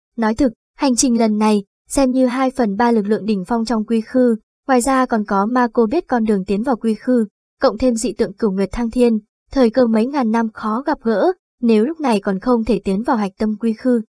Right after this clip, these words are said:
mở ra bí mật của Thái Thượng Đạo Cung, vậy thì các tu sĩ cũng nên tuyệt niệm tưởng kia rồi.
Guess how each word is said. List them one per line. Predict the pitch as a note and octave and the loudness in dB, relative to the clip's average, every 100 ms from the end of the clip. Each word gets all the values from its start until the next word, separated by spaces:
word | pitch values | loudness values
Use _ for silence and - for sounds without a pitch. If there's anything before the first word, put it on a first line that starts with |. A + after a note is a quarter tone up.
| _ B3+ | _ -2
mở | A#3 | 0
ra | F#3 A3 A3 G#3+ _ _ _ _ _ _ - | 2 2 0 -2 _ _ _ _ _ _ -2
bí | C4+ | 0
mật | E4+ E4 | 2 2
của | A3+ | 0
Thái | A3+ G#3+ | 0 -2
Thượng | A3 B3+ | 0 0
Đạo | A3+ G3 | 0 0
Cung, | - C#4 B3+ _ _ - | 0 -2 -2 _ _ 0
vậy | C4 A3 A3 | 2 2 2
thì | B3 | 0
các | E4 E4+ | 0 0
tu | D4+ | 0
sĩ | - B3 E4 | 0 -2 -4
cũng | E4 A#3 D4 | -2 -2 0
nên | C#4 A3+ | 0 2
tuyệt | A#3 G3+ | 0 0
niệm | G#3 A3 G3 | 0 -2 0
tưởng | A3+ F#3+ | -2 0
kia | B3+ B3 | 2 2
rồi. | A#3+ A3+ | 2 2